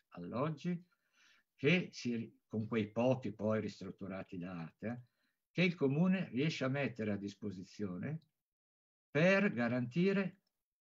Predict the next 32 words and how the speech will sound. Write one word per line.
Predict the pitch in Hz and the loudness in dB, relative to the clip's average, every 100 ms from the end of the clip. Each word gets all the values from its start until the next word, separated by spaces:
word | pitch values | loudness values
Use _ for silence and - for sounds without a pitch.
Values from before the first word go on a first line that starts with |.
| _ _ _ | _ _ _
l'assegnazione | 127 165 160 - 143 131 127 - - 87 87 120 - | 4 4 4 4 4 4 2 -2 -8 -6 -4 -6 -4
alle | 143 143 | -6 -6
fasce | - 160 - 123 | -4 -4 -4 -2
deboli | 170 170 170 | 0 0 0
della | 143 113 107 | 0 -2 -4
popolazione. | - - 101 90 - 131 123 | -8 -8 -10 -8 -6 -2 2
Non | 185 | 4
ce | 254 | 6
ne | 240 | 6
sono | - 151 156 104 | 6 4 6 6
altri, | 87 80 - _ _ _ _ _ _ _ | 2 -6 -14 _ _ _ _ _ _ _
sono | 196 180 | 2 2
quelli | 127 208 202 117 | 8 10 10 8
gli | 92 85 | 0 -4
alloggi. | 85 82 76 76 - _ _ _ _ _ _ _ _ _ _ | -6 -8 -10 -20 -20 _ _ _ _ _ _ _ _ _ _
Ci | - | -4
sono | 113 151 143 | 2 4 4
poi | - 135 | 4 4
magari | 120 110 113 131 117 | 6 4 4 4 2
qualcuno | 107 - 120 139 | -2 0 2 4
ogni | 117 92 - | 4 4 0
tanto, | 98 120 107 | -2 0 0
la | 101 | -2
ristrutturazione | 95 - 95 - 104 95 - 101 98 | -4 -8 -10 -6 -6 -6 -4 -4 -2
di | |
un | 101 | -2
edificio | 95 92 - 92 - 104 | -4 -6 -8 -10 -8 -8
alle | - | -8
Conte | - 92 - | -8 -10 -8
Rivo, | 90 104 117 | -6 -4 -2
altri | 104 98 101 | -4 -6 -10
ancora. | 95 87 85 | -8 -10 -10